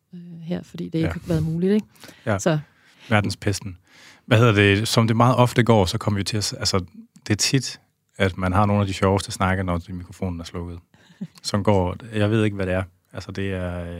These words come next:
Speaker 2: jeg ved, om det er skæbnen, eller hvad fanden det er. Før jeg tændte, du fortalte, at du lader hestakupunktur. Og så i min vanlige, sådan lidt, lidt for bramfri facon, så sagde jeg, velvidende, hvad dit, øh, svar nok vil være, jamen, er det ikke hokus pokus? Det er hokus pokus for mennesker.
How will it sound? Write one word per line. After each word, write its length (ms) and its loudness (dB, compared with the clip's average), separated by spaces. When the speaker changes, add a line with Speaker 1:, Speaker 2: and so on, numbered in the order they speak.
Speaker 2:
jeg 100 -16
ved, 80 -10
om 100 -12
det 80 -12
er 40 -12
skæbnen, 420 -12
eller 120 -16
hvad 80 -20
fanden 160 -16
det 80 -16
er. 60 -14
Før 100 2
jeg 100 2
tændte, 300 -2
du 60 -14
fortalte, 280 -2
at 80 -8
du 60 -8
lader 120 -2
hestakupunktur. 680 -8
Og 100 2
så 120 4
i 60 6
min 240 2
vanlige, 340 6
sådan 140 0
lidt, 140 2
lidt 180 0
for 140 0
bramfri 420 2
facon, 400 0
så 160 -4
sagde 260 0
jeg, 120 0
velvidende, 720 4
hvad 180 -2
dit, 260 -2
øh, 80 -10
svar 220 2
nok 220 -2
vil 100 -8
være, 240 0
jamen, 240 -4
er 60 0
det 80 0
ikke 160 0
hokus 260 0
pokus? 460 -2
Det 60 2
er 40 2
hokus 240 -2
pokus 280 0
for 60 2
mennesker. 400 2